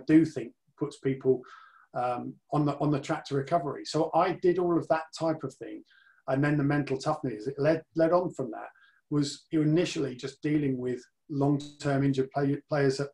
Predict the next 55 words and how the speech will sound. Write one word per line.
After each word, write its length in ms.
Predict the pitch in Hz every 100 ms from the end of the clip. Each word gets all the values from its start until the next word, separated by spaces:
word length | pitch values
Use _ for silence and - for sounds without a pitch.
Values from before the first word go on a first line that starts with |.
| -
football 220 | 185 143
clubs, 320 | - - - _ _ _ -
because 420 | 156 180 165 - - - _ _ _ -
there 120 | 160
were 100 | 156
times 520 | 156 175 170 170 151
when 220 | 139 131 127
people 280 | 156 143
were, 340 | 131 127 123 127 - -
um, 320 | 123 120 113 _ _ _ _ _ -
you 80 | 135
know, 60 | 110
struggling 400 | - 143 143 131
with 120 | 127
A 160 | 135 135 -
C 140 | -
L 120 | 135 135
injuries, 420 | 131 123 131 127
and 100 | 131
they 60 |
go 180 | 131 147
through 180 | 139 139
that 160 | 131 -
bit 120 | 139 135
where 180 | 135 123
they, 180 | 127 - - - _ _
they've 200 | 131 120
done 180 | - 147
really 260 | 156 151 143
well 220 | 151 160
for 120 | 160
a 60 | 151
few 180 | 160
weeks 300 | 147 151 -
and 80 | 135
they 60 | 123
hit 120 | - -
that 180 | 143 -
plateau 360 | 156 - 160
where 160 | 151 135
they 100 | 123
don't 240 | 151 160
seem 180 | - 156
to 120 | 139
improve 400 | 143 131 147 143 139
before 380 | 135 - 160
they 140 | 156 135
hit 220 | - -
the 60 | 135
next 240 | 135 - -
plateau 300 | 147 - 139
where 120 | 131
they 100 | 120
go 180 | 151 165
up. 160 | 131